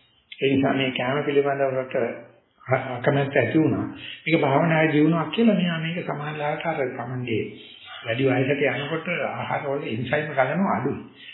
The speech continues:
ඒකෝට ආහාර නිින්ද වගේ අඩු වෙන්න පටන් ගන්නවා. ඒක භාවනාවේ දියුණුවක් කියලා පටලවා ගන්න ඉඩ තියෙනවා. ඒක වෙන්න දෙන්න එපා. ශරීරයට අවශ්‍ය කරන ආහාර ටික වැටෙන්න ඕනේ.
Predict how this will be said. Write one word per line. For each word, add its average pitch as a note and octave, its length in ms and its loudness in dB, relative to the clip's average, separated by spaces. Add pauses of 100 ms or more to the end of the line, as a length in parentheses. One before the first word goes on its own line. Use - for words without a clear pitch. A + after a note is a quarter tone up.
ඒකෝට F3+ 320 2
ආහාර D3 500 0
නිින්ද C#3+ 340 0 (480)
වගේ D3+ 300 0
අඩු D3 220 6
වෙන්න D#3 180 10
පටන් G2 300 0
ගන්නවා. G2 360 -4 (560)
ඒක G#3 440 6 (1400)
භාවනාවේ C3+ 580 0
දියුණුවක් C#3 320 0
කියලා B2+ 200 -6
පටලවා A#2+ 280 0
ගන්න G#2+ 180 -4
ඉඩ - 160 -8
තියෙනවා. - 280 -16 (840)
ඒක D#3 140 2
වෙන්න C3 260 4
දෙන්න G#2+ 220 0
එපා. A#2+ 380 0 (680)
ශරීරයට B2 540 0 (840)
අවශ්‍ය A#2 360 -4
කරන B2 240 -6
ආහාර A2 340 -6
ටික A2+ 220 -10
වැටෙන්න C3 460 0
ඕනේ. G#2 380 2